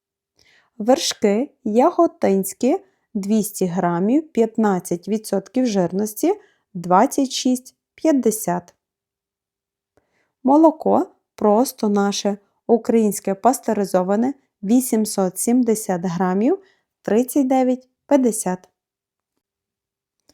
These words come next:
Сир плавлений Президент,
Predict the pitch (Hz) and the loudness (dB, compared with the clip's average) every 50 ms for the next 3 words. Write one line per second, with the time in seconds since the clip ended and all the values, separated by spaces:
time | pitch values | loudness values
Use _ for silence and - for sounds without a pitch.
0 | _ _ _ _ _ _ - - - 294 330 370 - - - 269 226 202 196 208 | _ _ _ _ _ _ -12 -2 2 2 2 2 2 0 2 2 4 2 2 0
1 | 226 233 254 294 370 427 - _ _ _ _ _ - 202 214 247 247 254 247 202 | 0 2 2 2 0 -2 -4 _ _ _ _ _ 0 2 2 2 2 0 0 0
2 | 196 196 190 196 196 - | 0 0 -2 -2 -4 -8